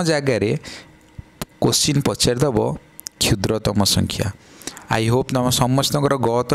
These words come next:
ଠିକ୍ ଉତ୍ତର ହେଇଥିବ। ଯେଉଁମାନଙ୍କର ଠିକ୍ ଉତ୍ତର ଗ ହେଇଥିବ,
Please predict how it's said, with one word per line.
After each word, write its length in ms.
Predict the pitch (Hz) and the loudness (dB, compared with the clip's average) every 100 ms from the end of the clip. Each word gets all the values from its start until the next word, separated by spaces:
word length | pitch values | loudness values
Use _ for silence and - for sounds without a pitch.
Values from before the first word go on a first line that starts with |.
| - | -4
ଠିକ୍ 180 | - 139 | -4 -4
ଉତ୍ତର 200 | 147 - 151 | 0 0 2
ହେଇଥିବ। 360 | 170 196 208 185 202 151 113 | 2 2 2 2 0 0 0
ଯେଉଁମାନଙ୍କର 440 | 120 127 123 123 123 | 2 2 0 -2 -2
ଠିକ୍ 160 | 127 123 131 | -2 -2 0
ଉତ୍ତର 220 | 131 123 - - - 107 113 | -2 -2 -6 -12 -4 0 4
ଗ 20 | 131 139 | 4 4
ହେଇଥିବ, 320 | 143 160 | 2 2